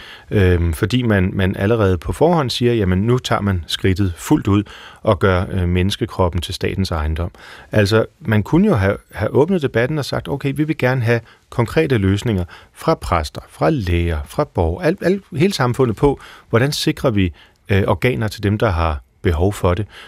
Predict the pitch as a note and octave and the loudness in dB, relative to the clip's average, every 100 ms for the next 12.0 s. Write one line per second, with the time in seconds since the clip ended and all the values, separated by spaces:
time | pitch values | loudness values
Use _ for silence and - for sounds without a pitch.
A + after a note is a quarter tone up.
0 | - G#2 G#2+ - C3 E3+ D#3 D3 C#3+ C3 | -6 -2 -2 0 2 4 4 2 2 0
1 | G2 F#2 F2+ - F2+ F2 A2 G#2 C#3 C3+ | 2 0 0 -6 -10 -4 -2 0 0 -2
2 | B2+ G#2+ F#2+ E2 F#2 D#2+ - E2+ D#2 B2+ | 0 2 0 0 -2 -2 -2 -4 0 0
3 | D3+ B2 G2+ F2+ G2+ - G2 G2 E2+ - | 0 0 2 2 0 -2 -4 -2 -4 -4
4 | F#2+ F2+ E2 E2+ - G#2 F#2+ - A2+ - | -4 -2 -2 -2 -4 -4 -6 -6 -8 -2
5 | F#2 F#2 - - - - A2+ G#2+ - - | -2 0 -4 -4 -6 -4 -6 -6 -12 -2
6 | A#2+ - C3+ E3 C#3+ C3+ C3 A#2 A#2+ - | 2 4 4 4 4 4 4 2 2 0
7 | G2+ F2+ D#2+ - _ _ _ _ - A#2 | 0 2 0 -8 _ _ _ _ -2 2
8 | G#2 A#2 A#2 F2+ D#2 A2 A#2+ G#2+ G#2+ G2 | 4 4 2 0 -2 -2 -2 0 -2 -2
9 | G#2 F#2+ F2+ F#2 G2+ A2+ - G2 G#2+ G2+ | 0 0 -2 -4 -2 -4 -2 0 0 0
10 | F2 - F2+ F#2+ F2 - A2+ G#2+ G2+ F#2+ | -2 -4 -4 -4 -4 -2 0 0 -2 -2
11 | F2+ F2 G2+ G2+ - E3 F#3+ E3+ - F3 | -4 -2 -4 -4 -4 -4 -2 -2 -2 -2